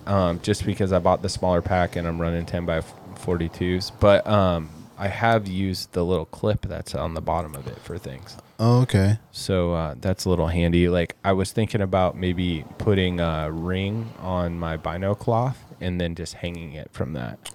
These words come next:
Speaker 2: Oh, so
Speaker 1: So
Speaker 2: it's
Speaker 1: it'd be
Speaker 2: handy.
Speaker 1: super easy to, like, pull out and wipe, and I'm
Speaker 2: Mm.
Speaker 1: not having to open this pocket.
Speaker 2: Gotcha.
Speaker 1: I think you and I and Kodiak tried to, like, finagle some bear spray under here, but it didn't work out very well.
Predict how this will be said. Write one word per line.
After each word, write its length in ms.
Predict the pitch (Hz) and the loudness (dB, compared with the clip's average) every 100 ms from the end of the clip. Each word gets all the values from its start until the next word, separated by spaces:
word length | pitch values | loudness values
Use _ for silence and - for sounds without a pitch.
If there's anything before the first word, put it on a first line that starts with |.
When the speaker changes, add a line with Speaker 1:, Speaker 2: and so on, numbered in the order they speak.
| 98 | -2
Speaker 2:
Oh, 120 | 85 | -2
so 160 | - 82 | 0 4
Speaker 1:
So 20 | |
Speaker 2:
it's 60 | |
Speaker 1:
it'd 160 | 107 101 | 6 6
be 60 | 87 | 4
Speaker 2:
handy. 80 | 87 | 2
Speaker 1:
super 340 | 95 107 101 95 | 2 0 -4 -8
easy 340 | 90 85 92 | -8 -10 -6
to, 80 | 85 | -6
like, 200 | 80 - | -6 -2
pull 180 | - 85 | 2 4
out 240 | 85 78 | 2 -2
and 180 | 85 85 | -6 -6
wipe, 340 | 85 85 90 | -2 -2 -4
and 120 | 87 85 | -4 0
I'm 120 | 95 | 2
Speaker 2:
Mm. 20 | |
Speaker 1:
not 180 | 87 73 | 2 0
having 240 | 90 87 85 | -6 -6 -6
to 60 | |
open 280 | 73 - 82 | -6 -6 -6
this 120 | - | -6
pocket. 560 | - 85 82 113 127 - - - | -2 0 0 2 0 -2 -14 -4
Speaker 2:
Gotcha. 460 | 87 82 - 80 - _ _ _ _ _ _ _ _ _ _ _ _ _ | 0 0 2 0 -2 _ _ _ _ _ _ _ _ _ _ _ _ _
Speaker 1:
I 60 | 95 | 2
think 300 | - 143 - | 6 4 4
you 140 | 110 | 4
and 120 | 98 | 6
I 140 | 98 95 | 4 4
and 140 | 87 | 0
Kodiak 380 | - 95 92 85 | 0 2 4 2
tried 240 | - 85 82 | 2 0 2
to, 80 | |
like, 240 | 80 69 - | 0 0 0
finagle 400 | - 85 82 85 | -2 0 2 2
some 200 | 78 71 | 0 0
bear 220 | 78 80 | 2 2
spray 320 | - - 87 | 0 2 2
under 220 | 87 85 | 4 2
here, 280 | 87 87 90 101 | 2 2 0 0
but 100 | 85 | 2
it 80 | |
didn't 180 | 78 80 | 2 0
work 200 | 71 67 | -2 -2
out 160 | 60 50 | -4 -2
very 200 | 58 57 | -4 -2
well. 240 | 57 - | -4 -4